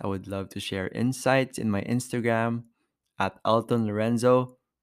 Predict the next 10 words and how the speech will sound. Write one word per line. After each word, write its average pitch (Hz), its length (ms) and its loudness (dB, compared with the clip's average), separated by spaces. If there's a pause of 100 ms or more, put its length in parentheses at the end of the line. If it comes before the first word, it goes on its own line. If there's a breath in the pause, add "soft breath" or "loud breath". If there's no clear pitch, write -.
(240)
also 110 220 -2
in 107 60 -2
my 101 120 -2
Facebook 110 580 -4
at 107 220 -6
Alton 107 340 -6
Lorenzo 104 340 -4
Amor, 110 460 -4 (340)
Facebook 107 400 -6
Messenger. 117 520 -6